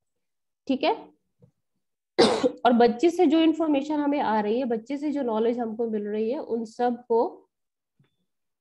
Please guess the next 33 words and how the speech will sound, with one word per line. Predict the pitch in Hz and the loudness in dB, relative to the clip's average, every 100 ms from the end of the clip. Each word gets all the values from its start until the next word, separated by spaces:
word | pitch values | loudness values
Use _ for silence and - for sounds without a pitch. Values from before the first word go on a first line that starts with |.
| _ - | _ -2
ऑर्गेनाइज | 220 208 214 220 240 294 | 0 2 2 2 0 -2
कर | - 214 | -4 -6
सकते | 214 208 214 | -8 -10 -6
हैं | 254 311 | -4 -2
in | 269 | -4
a | |
form | 262 240 202 214 208 320 | -4 -6 -6 -4 -4 -4
of, | 480 - _ _ _ _ - | -6 -12 _ _ _ _ -6
अ, | 208 208 208 208 214 214 - | -2 -2 -2 -2 -2 -4 -6
sub | - - 269 | -8 0 2
ideas, | - 196 180 180 - 190 - _ _ _ _ _ _ _ - | 2 0 0 -2 -6 -14 -18 _ _ _ _ _ _ _ -2
ताकि | 240 233 311 | 2 2 0
एक | - 233 | -2 -6
अच्छा | 220 302 285 | -4 -2 0
सा | 302 | 2
concept | 247 247 262 247 | 2 2 0 -2
map | 233 214 | -2 -2
जो | 202 226 | -2 -4
है | |
हमारा | 262 214 196 233 | -4 -4 -4 -4
बन | 220 202 | -4 -6
सके। | 208 180 - - _ _ _ _ _ _ _ _ _ - | -8 -12 -12 -16 _ _ _ _ _ _ _ _ _ 0
और | 226 226 - | 0 0 2
obviously | 226 226 262 285 311 | 4 6 4 4 4
जब | 262 233 | 4 4
भी, | 285 294 - | 4 2 0
अ, | 208 | 0
जब | 214 240 | 2 2
आप | 254 247 | 2 2
बच्चे | 254 262 | 0 -2
का | 262 | -2
involvement | 262 254 220 233 240 247 | -2 -2 -2 -2 -2 -2
आप, | 240 240 | -4 -4